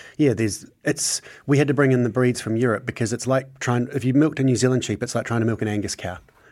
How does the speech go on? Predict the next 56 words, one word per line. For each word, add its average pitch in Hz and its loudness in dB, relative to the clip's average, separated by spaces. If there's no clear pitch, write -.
You 110 -4
know, 101 -4
you 107 -2
got 123 -2
Friesians 120 2
for 104 -6
dairy 107 -2
and 107 0
you've 104 -2
got 101 -2
Angus 107 -4
for 113 -6
meat. 113 -2
It's 135 -4
the 127 -6
same 147 0
in 120 0
the 113 -2
sheep 135 -2
world. 101 -6
And 110 0
New 117 0
Zealand 123 -2
didn't 131 0
have 113 -6
any 107 -2
dairy 107 -4
sheep. - -12
So - 0
we 147 6
bought 151 0
all 131 2
we 123 2
could 110 -8
find 110 -2
in 107 0
New 107 0
Zealand, 123 0
which - -8
was 104 -10
just - -8
a 113 -8
couple 110 -6
of 98 -10
thousand 110 -2
and 113 -4
not 117 -4
very 107 -4
good. 143 -2
And 107 0
then 117 2
we 110 -2
did 110 -4
a 104 -4
whole 107 -6
embryo, 101 -2